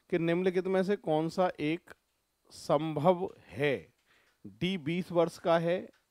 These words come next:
एफ अठारह वर्ष का है, डी बीस वर्ष का है, नहीं सत्रह का है, दूसरे में डी उन्नीस का है,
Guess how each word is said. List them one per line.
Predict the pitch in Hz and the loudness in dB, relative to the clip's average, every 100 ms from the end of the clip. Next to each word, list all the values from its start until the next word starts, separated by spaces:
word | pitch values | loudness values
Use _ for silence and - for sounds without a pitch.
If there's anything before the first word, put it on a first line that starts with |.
| _ | _
एफ | 147 156 | 0 2
अठारह | 147 - 139 147 | 0 -2 0 2
वर्ष | 170 175 - | 2 0 -2
का | 196 185 | -4 -4
है, | 185 113 _ _ _ _ _ _ _ _ _ _ _ _ _ 117 | -4 -10 _ _ _ _ _ _ _ _ _ _ _ _ _ -20
डी | 107 160 185 180 | -8 -4 -4 -4
बीस | 131 165 165 | -4 -6 -2
वर्ष | 165 156 | -2 -2
का | 180 | -2
है, | 170 | -2
नहीं | 170 143 | -2 -4
सत्रह | 147 135 - 147 | -6 -8 -4 -4
का | 131 | -2
है, | 127 147 - _ _ _ | -6 -8 -14 _ _ _
दूसरे | 117 131 139 160 | -10 -8 -4 -2
में | 156 156 | -2 -2
डी | 139 | -4
उन्नीस | 139 123 127 135 | -4 -4 -6 -8
का | - | -8
है, | 127 135 | -8 -8